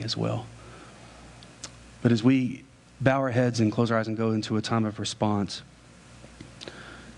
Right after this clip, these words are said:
I ask you two questions like I ask you every Sunday. Number one, do you know Jesus as your Savior?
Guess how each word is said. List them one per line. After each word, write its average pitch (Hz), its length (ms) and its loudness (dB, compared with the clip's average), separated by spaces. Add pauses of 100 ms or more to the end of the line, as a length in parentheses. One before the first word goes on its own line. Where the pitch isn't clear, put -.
(200)
I 120 140 4
ask 143 260 2
you 139 120 6 (300)
two 139 180 6
questions 113 480 2
like 107 160 2
I 104 100 2
ask 107 260 -2
you 104 100 0
every 104 220 -2
Sunday. 92 360 -4 (580)
Number 120 240 6
one, 120 440 2 (480)
do 123 100 6
you 123 200 4
know 117 240 4
Jesus 107 420 -2
as - 140 0
your - 80 -4
Savior? - 460 -6